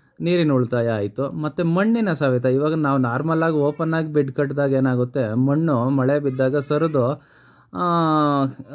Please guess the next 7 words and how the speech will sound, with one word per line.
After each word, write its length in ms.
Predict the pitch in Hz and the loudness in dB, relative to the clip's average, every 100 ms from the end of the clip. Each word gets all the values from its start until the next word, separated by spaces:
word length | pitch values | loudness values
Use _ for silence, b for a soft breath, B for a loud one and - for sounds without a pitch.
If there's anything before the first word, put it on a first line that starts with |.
| 160 | -4
ಸ್ವಲ್ಪ 320 | 180 170 185 | 0 0 2
ಮಣ್ಣು, 420 | 175 151 170 170 | 2 2 2 0
ಆ, 420 | 147 120 135 131 | -2 0 0 2
ಮಣ್ಣಿನ 540 | 123 117 135 147 165 165 | 0 -2 -2 0 2 0
ಸವೆತ 340 | - 127 123 | 0 -2 0
ಆಗುತ್ತೆ. 360 | 113 104 104 110 | -2 -2 -4 -6
So, 220 | 120 | -4